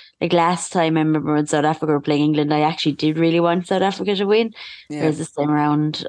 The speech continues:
Speaker 1: I just don't care. <laughs>
Speaker 2: Yeah, I know. I know what you mean.
Speaker 1: So,
Speaker 2: I know what you mean.
Speaker 1: no interest.
Speaker 2: Yeah, still,
Speaker 1: Um,
Speaker 2: it's, it's like hashtag too soon. It still just hurts too much, doesn't it, that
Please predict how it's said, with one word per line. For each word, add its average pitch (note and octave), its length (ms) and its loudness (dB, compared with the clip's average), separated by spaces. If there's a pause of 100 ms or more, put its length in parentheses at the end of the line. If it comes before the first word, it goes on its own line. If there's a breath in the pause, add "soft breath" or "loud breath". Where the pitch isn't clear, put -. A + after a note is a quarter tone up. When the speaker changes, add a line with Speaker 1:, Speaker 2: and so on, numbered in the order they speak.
Speaker 1:
I D3+ 140 -4
just D3 220 -8
don't C#3+ 280 -2
care. C#3 420 -4 (200)
<laughs> - 320 0
Speaker 2:
Yeah, C#3 340 4 (180)
I - 120 4
know. B2+ 300 2
I - 80 -6
know C3+ 120 -2
what C3+ 160 -6
you C#3 40 -8
mean. C3+ 200 -4
Speaker 1:
So, D3 340 2
Speaker 2:
I C#3 40 -2
know C3 80 -2
what B2+ 140 -8
you C3+ 60 -6
mean. B2 140 -8
Speaker 1:
no E3+ 320 4
interest. D3 440 2
Speaker 2:
Yeah, G3+ 200 6
still, A3+ 420 2
Speaker 1:
Um, C#3+ 220 4
Speaker 2:
it's, G#3+ 280 4
it's - 300 -2
like F#3+ 200 4
hashtag G3+ 400 2
too G3 140 2
soon. E3+ 300 2
It C#3+ 100 0
still F#3+ 220 0
just C#3+ 180 -2
hurts C#3 300 2
too C3+ 140 -2
much, B2+ 320 -2
doesn't C3 240 0
it, - 180 -4
that - 240 -2